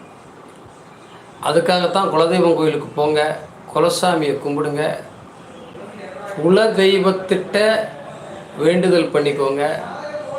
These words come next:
இதை பார்த்துட்டு இருக்கிறவங்க நிறைய பேருக்கு தெரியாது. இந்த டைமிங்கில் நான் திடீர்னு போட்ட வீடியோ, நிறைய பேர் இதுல லைவ்ல வரல. முடிந்த நண்பர்களுக்கு நீங்க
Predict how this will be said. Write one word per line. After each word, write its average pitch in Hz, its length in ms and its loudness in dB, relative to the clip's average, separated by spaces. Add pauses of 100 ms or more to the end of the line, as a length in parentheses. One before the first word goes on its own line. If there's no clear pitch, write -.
(1600)
இதை 156 120 4 (140)
பார்த்துட்டு 208 420 2
இருக்கிறவங்க 180 420 2 (460)
நிறைய 175 280 4 (140)
பேருக்கு 190 280 2 (120)
தெரியாது. 156 440 4 (220)
இந்த 143 120 0 (120)
டைமிங்கில் 165 480 4
நான் 131 160 -2
திடீர்னு 170 460 4
போட்ட 147 300 2
வீடியோ, 139 280 2 (560)
நிறைய 151 200 4 (100)
பேர் 165 160 6
இதுல 147 240 2
லைவ்ல 143 320 2
வரல. 135 220 2 (2000)
முடிந்த 214 320 4 (100)
நண்பர்களுக்கு 180 500 4
நீங்க 143 140 2